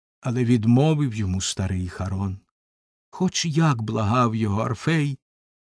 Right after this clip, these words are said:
все чує він одну відповідь Харона: «Ні». Ударив тоді Орфей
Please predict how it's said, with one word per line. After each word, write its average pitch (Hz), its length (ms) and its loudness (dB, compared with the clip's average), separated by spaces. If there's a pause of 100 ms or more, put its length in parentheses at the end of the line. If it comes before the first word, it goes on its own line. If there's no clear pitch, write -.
(380)
все - 300 2
чує 175 380 0
він 165 200 0
одну 151 360 2
відповідь 131 540 -2
Харона: 117 540 -2
«Ні». 139 520 2 (1300)
Ударив 156 720 0
тоді 135 320 0
Орфей 127 760 0